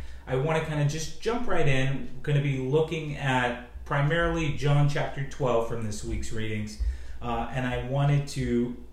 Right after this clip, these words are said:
pick up in verse thirty-six. Excuse me. It says, "While you have the light, believe in the light, so that you may become sons of light." And this is where I wanted to cue up, is, is this break. After Jesus' quote,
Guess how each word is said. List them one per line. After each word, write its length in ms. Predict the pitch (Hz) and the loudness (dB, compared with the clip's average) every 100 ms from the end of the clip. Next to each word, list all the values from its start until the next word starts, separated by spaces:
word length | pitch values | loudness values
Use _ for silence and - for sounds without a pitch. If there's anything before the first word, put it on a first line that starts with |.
| - | -8
pick 240 | - - | -6 -2
up 400 | 160 143 - - - | 0 0 0 -2 0
in 220 | 135 131 | 0 -2
verse 440 | 117 123 120 - - | 0 2 2 -2 0
thirty-six. 1000 | 143 143 143 143 - - - - - - - - - - - - - - - - | 2 4 2 0 -2 -4 -6 -4 -4 -4 -10 -12 -10 -10 -10 -10 -10 -12 -12 -10
Excuse 340 | - 117 107 | -8 -8 -8
me. 140 | 101 92 - - - - - - - - - - - - - | -8 -6 -6 -6 -8 -12 -14 -18 -18 -6 -4 -4 -8 -10 -4
It 120 | 139 | -2
says, 240 | 131 147 123 | 2 0 2
"While 320 | 135 185 185 | 2 2 2
you 100 | 190 | 0
have 340 | 143 185 190 | 0 0 0
the 80 | 190 | 0
light, 460 | 151 117 117 113 - - | 2 2 0 -4 -10 -12
believe 480 | - 131 131 170 190 | -6 -2 2 2 2
in 80 | 165 | 2
the 140 | 127 | 2
light, 380 | 120 107 101 - - - - - | 2 0 -2 -6 -12 -12 -10 -6
so 160 | 143 | -2
that 320 | 135 127 - | 0 -2 -4
you 400 | 131 156 180 196 147 | -2 0 2 2 2
may 220 | 135 131 | 0 0
become 480 | 131 - 131 123 - | -2 0 0 0 -4
sons 440 | - - 170 143 | -4 0 2 2
of 200 | 117 - | 0 -2
light." 80 | - - - - - - - - - - | -6 -10 -14 -14 -12 -12 -12 -10 -10 -8
And 100 | 120 | -6
this 180 | 127 139 | -4 -2
is 120 | 123 | -2
where 180 | 110 113 | 0 2
I 160 | 107 104 | 2 0
wanted 240 | 107 101 | -2 -2
to 60 | 101 | -4
cue 400 | - 120 110 104 | -6 -6 -2 -2
up, 260 | 101 - | -4 -6
is, 360 | 113 98 - - | -10 -10 -10 -10
is 240 | 123 101 110 | -10 -8 -6
this 160 | 107 | -6
break. 520 | 101 - 120 110 95 | -8 -4 -2 0 -2
After 300 | 107 120 - | -6 -6 -6
Jesus' 580 | 113 120 143 143 165 151 | -6 -4 -4 -4 -6 -8
quote, 460 | - 147 117 117 - | -4 2 2 2 -4